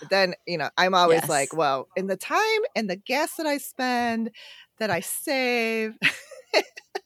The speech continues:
Speaker 2: Yes. I mean, so just to put this s-, out there, as far as the rise,
Speaker 1: Mm-hmm.
Speaker 2: so often what I, especially when I was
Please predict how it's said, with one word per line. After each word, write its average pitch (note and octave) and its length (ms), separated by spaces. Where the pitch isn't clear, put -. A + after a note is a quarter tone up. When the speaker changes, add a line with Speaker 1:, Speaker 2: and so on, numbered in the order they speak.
Speaker 2:
Yes. - 420
I C4+ 160
mean, C#4 220
so A3 720
just A3+ 300
to A#3 80
put G3+ 360
this G3+ 380
s-, - 200
out F3 180
there, F3+ 200
as F#3+ 140
far G3 140
as A3 200
the G#3 140
rise, F#3 760
Speaker 1:
Mm-hmm. G#3 280
Speaker 2:
so G#3 680
often A3+ 720
what F#3+ 200
I, F#3+ 440
especially G#3 540
when A3 160
I G3 80
was F3 260